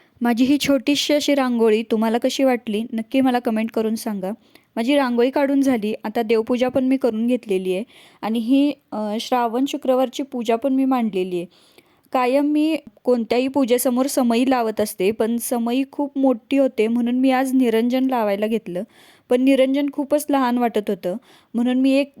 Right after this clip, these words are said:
जुगाड केला. दोन वाट्या घेतल्या आणि त्या अशा पालत्या घालून त्यावर,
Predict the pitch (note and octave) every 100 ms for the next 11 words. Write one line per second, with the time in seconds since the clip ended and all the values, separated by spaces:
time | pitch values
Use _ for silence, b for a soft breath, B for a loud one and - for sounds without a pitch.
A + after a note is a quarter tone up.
0 | G#3+ A#3+ A3+ A3+ C4+ C4+ G3 F#3 A#3 b
1 | b b b - A3+ B3 C#4+ C4+ A#3+ B3
2 | C#4 C4+ G3+ G3 G#3 A3+ A3+ B3+ B3+ B3+
3 | C4 C4+ A#3+ A3+ A3 A#3+ G#3 A3+ A#3+ A3
4 | A3